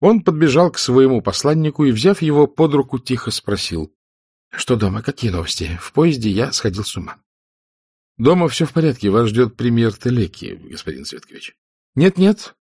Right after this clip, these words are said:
пусть с ним встретится Цинцар Маркович. Я сейчас ни с кем не могу говорить, ни с кем. Премьер Телеки устраивает приём, в вашу честь. Извинитесь за меня.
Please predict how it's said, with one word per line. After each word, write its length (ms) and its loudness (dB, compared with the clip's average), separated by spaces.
пусть 260 -4
с 80 -10
ним 200 -2
встретится 600 -2
Цинцар 380 -4
Маркович. 580 -6
Я 140 0
сейчас 360 -4
ни 60 2
с 80 -2
кем 200 0
не 80 0
могу 240 -4
говорить, 360 -8
ни 60 -6
с 80 -8
кем. 280 -16
Премьер 340 0
Телеки 380 -2
устраивает 520 -4
приём, 280 -4
в 80 -14
вашу 240 -10
честь. 340 -14
Извинитесь 880 4
за 240 -2
меня. 400 -4